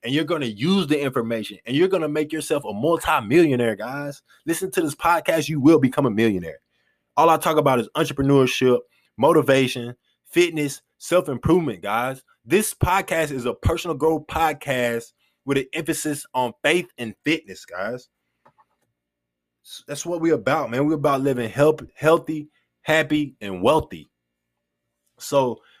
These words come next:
before I conclude this podcast, man, are you ready to start the day today?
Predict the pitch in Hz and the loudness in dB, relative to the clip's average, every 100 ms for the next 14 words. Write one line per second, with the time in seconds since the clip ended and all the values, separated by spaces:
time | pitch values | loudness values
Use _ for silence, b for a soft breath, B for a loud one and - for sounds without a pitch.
0 | b 135 185 170 156 143 175 175 151 - | b 0 2 2 -2 0 2 2 -2 -2
1 | 180 175 160 151 139 127 131 135 123 123 | -2 -2 -2 2 2 2 -2 -6 -2 -2
2 | 160 160 160 170 139 - 151 139 117 104 | -2 0 0 0 -4 0 0 0 -4 -2
3 | 139 143 147 156 156 | -2 -2 2 2 0